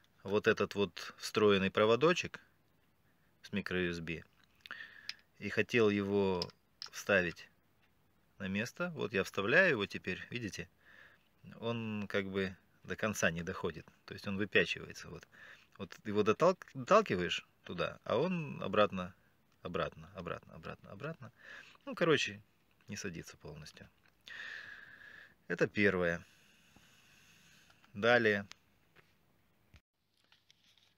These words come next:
Вот несколько раз всего поделал, и уже, видите, болтается туда-сюда. Вот. Люфт какой.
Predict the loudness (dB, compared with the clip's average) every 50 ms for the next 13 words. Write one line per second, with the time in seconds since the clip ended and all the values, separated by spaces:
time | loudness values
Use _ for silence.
0 | _ _ _ _ _ _ _ _ _ _ -14 -10 -10 -10 -8 -8 -10 -10 -8 -8
1 | -10 -8 -2 0 2 2 2 0 0 -6 -2 0 0 0 0 -2 -4 -4 -6 -8
2 | -8 -10 -10 -12 -14 -16 _ _ _ _ _ -2 -2 -2 -4 _ _ -2 -2 -2
3 | -6 _ _ _ _ -20 -20 -20 -18 -16 -14 -14 -14 -16 _ _ _ _ _ _
4 | _ _ _ _ _ _ _ -16 -14 -14 -14 -14 -10 -12 -12 -12 _ _ _ -14
5 | -14 _ _ _ _ _ _ _ _ _ _ _ _ _ _ _ _ _ _ _
6 | _ -18 -16 -16 -18 -16 -16 -14 -14 -14 -16 -16 -20 -20 -20 -20 -20 _ _ _
7 | _ _ _ _ _ _ _ _ _ -20 -20 -18 -16 -14 -14 -16 -16 -18 -18 -18
8 | -18 -18 -20 _ _ _ _ _ _ _ _ _ _ _ _ _ _ _ _ _
9 | _ -10 -10 _ _ _ _ -20 -20 _ _ _ _ _ _ _ _ _ _ _
10 | _ _ _ _ _ _ _ _ _ _ -18 -14 -14 -14 -14 -16 -20 _ -20 -20
11 | -20 _ _ -8